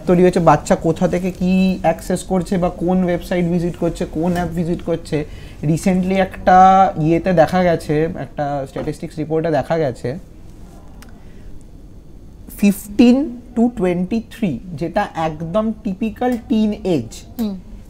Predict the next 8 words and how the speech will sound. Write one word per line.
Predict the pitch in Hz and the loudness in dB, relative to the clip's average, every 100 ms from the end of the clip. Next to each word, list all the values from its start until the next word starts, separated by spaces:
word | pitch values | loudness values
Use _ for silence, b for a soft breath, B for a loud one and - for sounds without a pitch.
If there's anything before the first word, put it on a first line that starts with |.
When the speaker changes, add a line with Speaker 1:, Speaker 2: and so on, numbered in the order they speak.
| - | -6
Speaker 1:
এই | 175 214 240 - | -2 0 -2 -2
এজে | 180 170 226 233 | -2 0 -2 -2
স্কুল | 233 - - 202 220 214 | -4 -12 -6 -2 -2 -2
বা | 226 | -4
কলেজ | 226 170 190 202 - | 0 0 0 -4 -4
পাস | 175 160 202 | -2 -2 -2
আউট | 202 190 | -4 -4
হওয়ার | 202 208 | -2 -2